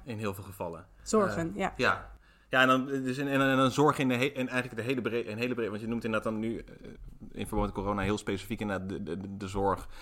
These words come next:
Speaker 1: als in de zorg voor, eh, het ziekenhuispersoneel, eh, het verzorgingshuispersoneel enzovoort, die zich inzetten voor die crisis. Maar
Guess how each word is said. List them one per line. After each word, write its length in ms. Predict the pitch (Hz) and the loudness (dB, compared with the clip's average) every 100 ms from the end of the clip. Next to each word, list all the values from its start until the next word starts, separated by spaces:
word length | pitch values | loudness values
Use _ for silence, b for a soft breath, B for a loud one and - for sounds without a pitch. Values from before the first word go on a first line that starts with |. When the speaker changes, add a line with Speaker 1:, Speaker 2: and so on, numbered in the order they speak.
| B | B
Speaker 1:
als 120 | - 92 | -4 -2
in 80 | |
de 60 | 87 | -2
zorg 260 | 92 87 - | 0 -2 -2
voor, 100 | 82 | -6
eh, 160 | 90 | -4
het 180 | 95 - | -4 -4
ziekenhuispersoneel, 1040 | 101 98 87 - 92 98 92 90 90 90 | -4 -2 -2 -4 -6 -4 -2 0 -2 -2
eh, 180 | 87 92 110 | 0 2 2
het 220 | 92 101 | 0 -10
verzorgingshuispersoneel 1120 | - 104 104 101 - 90 - 95 - 98 90 | -10 -4 -2 -2 -4 -6 -6 -8 -8 -10 -10
enzovoort, 400 | 92 95 95 90 | -10 -12 -8 -8
die 100 | 90 | -8
zich 140 | 90 104 | -12 -12
inzetten 320 | 107 98 92 | -10 -10 -12
voor 100 | 98 | -12
die 80 | 92 | -10
crisis. 240 | 104 117 | -10 -6
Maar 260 | 104 98 | -6 -6